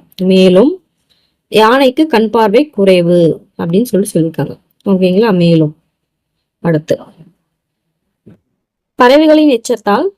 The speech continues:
பரவிய விதைகள் இந்த காடு வளர மேலும் துணை புரிகின்றன."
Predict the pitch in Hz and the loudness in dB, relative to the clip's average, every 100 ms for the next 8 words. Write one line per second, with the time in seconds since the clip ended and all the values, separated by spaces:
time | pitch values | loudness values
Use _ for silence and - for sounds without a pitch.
0 | _ _ _ _ _ - 254 285 294 285 | _ _ _ _ _ 0 2 4 4 2
1 | 240 226 247 208 311 403 233 233 220 233 | 2 2 2 2 0 0 -4 -6 -4 -2
2 | 247 302 311 262 226 220 311 233 254 311 | 0 2 2 2 0 0 -2 0 0 0
3 | 349 320 247 214 202 170 170 165 165 | 0 -2 -2 -2 -4 -4 -4 -4 -6